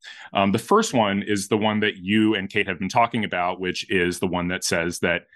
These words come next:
just if you are the platform hosting the content, you are not the speaker of the content that is created by your users. And that is sort of there to insulate you from defamation liability. Like, just because somebody posts something defamatory on Facebook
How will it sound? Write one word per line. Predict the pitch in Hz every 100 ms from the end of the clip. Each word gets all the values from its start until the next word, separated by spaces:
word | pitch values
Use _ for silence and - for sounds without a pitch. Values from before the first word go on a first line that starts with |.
| _ -
just | - -
if | 98
you | 101 104
are | 101
the | 98
platform | 98 - 107 101 107 92
hosting | 104 98 101
the | 90
content, | - 95 - 87 85
you | 90 101
are | 95
not | 92 95
the | -
speaker | - - 127 110 95 90
of |
the | 87
content | - 92 90 87 85 _ _
that | 98 87
is | 85 85
created | - - 104 95 87
by | 87 82
your | 82
users. | 78 82 76 - - - - - -
And | 101
that | 107 104 -
is | - 92
sort | - 107
of | 95
there | 98 98
to | 95
insulate | 98 95 101 90 92 98
you | 85
from | 82 98 92
defamation | 120 139 156 151 98
liability. | 85 82 78 67 67
Like, | 73 76
just | 95 -
because | 92 101 90 -
somebody | 98 87 87
posts | - 95 90 -
something | 92 92 80
defamatory | - 92 90 95 87
on |
Facebook | 82 101 - 78